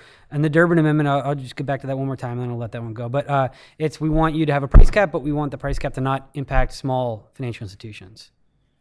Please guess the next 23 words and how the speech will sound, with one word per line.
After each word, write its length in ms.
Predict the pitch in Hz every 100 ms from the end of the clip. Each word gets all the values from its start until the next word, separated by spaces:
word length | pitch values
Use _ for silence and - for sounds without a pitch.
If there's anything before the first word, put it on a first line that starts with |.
| _ _ _ _ _
So 160 | -
I, 240 | 127 127 123 _ -
I 80 | 147
don't, 220 | 147 143 147
I 80 | 151
don't 120 | 147
understand 460 | 147 131 - 135
how 220 | 120 123 123
you're 180 | 117
gonna 280 | 123 123 120
create 680 | - - 123 123 135 127 - -
a 80 | 110 _ -
double-priced 600 | 135 131 127 - 127 123
market 280 | 127 120 -
for 100 | 123
the 80 | 113
same 320 | - 120 117 _ _ _ _ _ - 120
good 260 | 156 170
in 140 | 147 131
an 60 |
economy, 480 | 117 - 123 123 135
but 320 | 123 120 -
okay. 380 | 135 - 123